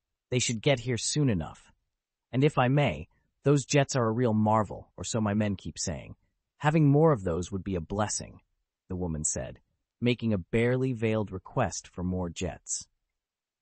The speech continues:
Alex didn't bother answering it, as he simply didn't have more to give.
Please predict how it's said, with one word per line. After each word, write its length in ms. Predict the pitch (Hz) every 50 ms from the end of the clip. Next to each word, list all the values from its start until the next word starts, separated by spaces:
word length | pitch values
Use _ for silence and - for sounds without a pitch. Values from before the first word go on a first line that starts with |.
| _ _ _
Alex 280 | - 165 185 208 196 -
didn't 200 | - 170 151 123
bother 320 | - 135 123 123 123 117
answering 440 | 113 123 135 131 - - 87 73 67
it, 140 | 67 - - _
as 140 | - 110 107
he 100 | 113 110
simply 420 | - - - 156 139 - 143 131
didn't 260 | 113 120 117 113 104
have 180 | 107 110 107 98
more 220 | 98 101 101 95
to 60 | 90 90
give. 440 | 82 - 104 95 82 80 - -